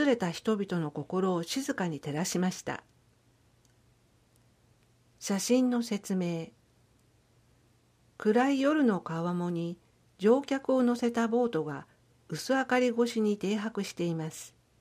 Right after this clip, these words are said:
暗闇には所々でホタルの放つ光の帯が舞っています。四枚目。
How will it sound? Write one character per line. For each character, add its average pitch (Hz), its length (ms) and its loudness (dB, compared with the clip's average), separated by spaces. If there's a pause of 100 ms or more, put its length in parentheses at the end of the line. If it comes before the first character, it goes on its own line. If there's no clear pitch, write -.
(1160)
暗 226 240 2
闇 269 260 4
に 262 140 6
は 185 280 0 (120)
所 226 380 2
々 240 380 2
で 160 220 -4 (360)
ホ 302 180 -2
タ 262 140 2
ル 208 100 0
の 160 140 -2
放 180 140 -4 (120)
つ 151 280 -8
光 247 380 -2
の 254 200 4
帯 247 180 2
が 156 320 -2
舞 139 160 -8
っ - 60 -16
て - 160 -8
い 160 120 -4
ま 151 160 -6
す。 - 300 -18 (2250)
四 233 280 6
枚 240 240 6
目。 208 260 2